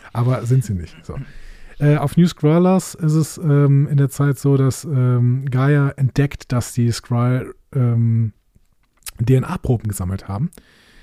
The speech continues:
Und, äh, sie ahnt, glaub ich, schon was, ne?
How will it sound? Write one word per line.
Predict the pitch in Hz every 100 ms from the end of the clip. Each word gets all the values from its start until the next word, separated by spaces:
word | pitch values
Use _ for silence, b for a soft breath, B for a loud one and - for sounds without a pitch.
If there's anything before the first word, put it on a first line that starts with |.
| b b b _
Und, | 135 131 -
äh, | 135 123
sie | 110 151
ahnt, | - 180 196
glaub | 104 87
ich, | -
schon | 104 -
was, | 151 - 107
ne? | 131